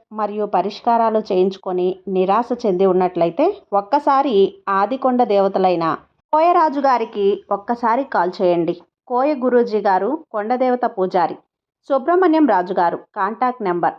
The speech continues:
నైన్ త్రీ ఫోర్ సెవెన్ టూ నైన్ డబల్ త్రీ సెవెన్ ఫైవ్.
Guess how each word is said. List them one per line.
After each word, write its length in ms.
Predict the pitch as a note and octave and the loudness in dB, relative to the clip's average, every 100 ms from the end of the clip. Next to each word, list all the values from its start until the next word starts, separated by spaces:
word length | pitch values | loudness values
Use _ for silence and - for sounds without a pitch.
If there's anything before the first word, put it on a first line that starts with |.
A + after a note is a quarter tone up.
| _ | _
నైన్ 300 | G#3 G3+ A#3+ | -8 -6 -4
త్రీ 200 | B3 B3+ | -6 -8
ఫోర్ 280 | C4 G3 F3 | -8 -4 -6
సెవెన్ 360 | F3+ F#3 A#3 F#4+ | -2 -2 0 -2
టూ 420 | - _ C#4+ D4 | -6 _ -10 -4
నైన్ 300 | D#4 D4+ C#4+ | -2 0 0
డబల్ 320 | G3+ G3 F#3+ | 0 -2 -4
త్రీ 180 | G3 A3 | -4 -6
సెవెన్ 340 | - D#3 D#3+ | -4 -2 -2
ఫైవ్. 200 | E3+ D3+ | -2 -4